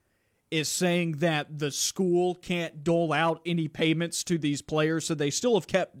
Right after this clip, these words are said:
that line. They, they have drawn that line. They've kept those two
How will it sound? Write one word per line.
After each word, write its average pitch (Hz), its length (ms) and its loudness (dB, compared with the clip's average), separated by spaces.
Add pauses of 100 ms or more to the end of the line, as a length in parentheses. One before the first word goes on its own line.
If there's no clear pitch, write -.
(120)
that 156 260 0
line. 151 320 -2
They, 170 160 4
they 180 200 6
have 214 240 4
drawn 175 280 2
that 143 240 0
line. 120 260 -10
They've 139 160 -4
kept 190 300 4
those 170 260 4
two 151 300 0